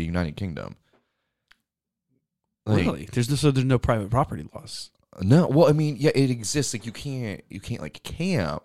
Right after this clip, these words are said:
Speaker 1: on someone's property, but you can move through it. Like, "I'm just heading that way."
Speaker 2: Oh.
Speaker 1: Whereas, like, yeah, here you can
Speaker 2: Oh, yeah,
Speaker 1: get
Speaker 2: you
Speaker 1: shot.
Speaker 2: get shot, yeah.
Speaker 1: I mean, straight up. I mean, Purple Post law. Like, it, it's,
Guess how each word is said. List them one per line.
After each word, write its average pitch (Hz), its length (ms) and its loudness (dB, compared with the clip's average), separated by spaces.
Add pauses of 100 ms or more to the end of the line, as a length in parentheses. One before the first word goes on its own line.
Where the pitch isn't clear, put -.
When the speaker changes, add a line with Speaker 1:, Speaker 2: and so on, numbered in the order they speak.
(140)
Speaker 1:
on 85 180 -2
someone's 78 280 -6
property, 80 320 -6 (300)
but 139 100 4
you - 20 -4
can 156 100 2
move 170 140 4
through 160 240 4
it. 165 160 2 (180)
Like, 110 180 0
"I'm 120 100 4
just 143 160 2
heading 120 280 0
that 123 200 0
way." 80 280 -2 (460)
Speaker 2:
Oh. 113 680 -8
Speaker 1:
Whereas, 120 260 4
like, 127 100 0
yeah, 135 200 2
here 117 280 -2
you 127 260 -2
can 110 180 0
Speaker 2:
Oh, - 20 4
yeah, 107 160 4
Speaker 1:
get 101 100 2
Speaker 2:
you 101 60 2
Speaker 1:
shot. 135 200 2
Speaker 2:
get - 40 0
shot, 104 440 0
yeah. 104 220 -6 (420)
Speaker 1:
I 92 40 -6
mean, 110 180 0
straight 127 320 2
up. 143 240 0
I 101 60 2
mean, 104 140 0
Purple - 260 0
Post 135 320 2
law. 95 320 2 (720)
Like, 87 220 -2
it, 90 200 -4
it's, - 400 -6